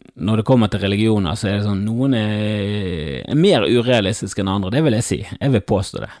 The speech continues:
Jeg vil si, jeg vil for eksempel påstå at mormonerne er helt på bunnen av alle religioner. Men samtidig, hindiene er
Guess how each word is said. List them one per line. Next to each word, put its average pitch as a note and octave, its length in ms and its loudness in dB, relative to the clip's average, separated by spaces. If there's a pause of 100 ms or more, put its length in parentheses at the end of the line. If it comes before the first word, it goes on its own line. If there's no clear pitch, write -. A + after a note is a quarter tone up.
(140)
Jeg - 80 0
vil C3 80 2
si, B2+ 180 -2
jeg C3 360 2
vil B2+ 320 0
for C3 160 -2
eksempel A#2+ 260 0
påstå A2 340 0
at F#2 80 0
mormonerne G2+ 760 2
er F2 160 -4
helt G2 180 -2
på F#2 140 -8
bunnen D#2 440 -6
av E2 220 -8
alle D2+ 180 -8
religioner. C2 600 -8 (580)
Men A#2 240 2 (200)
samtidig, C3+ 640 2 (460)
hindiene G2 760 2
er C#2 540 -2